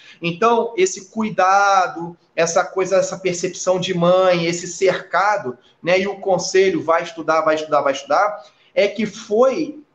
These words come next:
é, é, moldando o meu caráter, não permitindo com que eu me entregasse a, ao tráfico, às drogas,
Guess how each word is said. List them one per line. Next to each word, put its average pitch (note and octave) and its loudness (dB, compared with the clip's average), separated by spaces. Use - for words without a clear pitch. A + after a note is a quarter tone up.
é, E3+ 0
é, - 0
moldando G#3 2
o - 0
meu G#3 0
caráter, G3 0
não F3 -4
permitindo F3+ -4
com F3 -6
que F3 -8
eu F3 2
me F3 0
entregasse F3 -2
a, C3+ 2
ao D#3 0
tráfico, F#3 0
às C3+ -4
drogas, D3+ 0